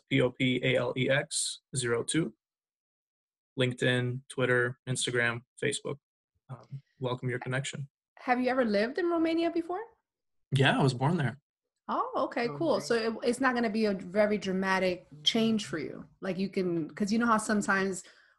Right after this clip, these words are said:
Speaker 2: when Americans live somewhere else, we're, we're kinda spoiled, you know what I mean? And we expect things to be the way we're used to. But you've lived there before, so you kinda know what you're expecting.
Speaker 1: Yeah, no, there's not gonna be too much running water <laughs> and, like, all these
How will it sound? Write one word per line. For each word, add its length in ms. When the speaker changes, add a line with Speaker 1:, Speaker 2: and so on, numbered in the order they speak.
Speaker 2:
when 140
Americans 580
live 220
somewhere 340
else, 480
we're, 540
we're 160
kinda 260
spoiled, 480
you 60
know 100
what 120
I 60
mean? 220
And 120
we 120
expect 360
things 240
to 120
be 120
the 100
way 160
we're 120
used 380
to. 180
But 160
you've 180
lived 280
there 140
before, 340
so 140
you 180
kinda 240
know 100
what 180
you're 100
expecting. 500
Speaker 1:
Yeah, 400
no, 220
there's 260
not 220
gonna 160
be 160
too 180
much 240
running 220
water 500
<laughs> 600
and, 880
like, 160
all 260
these 220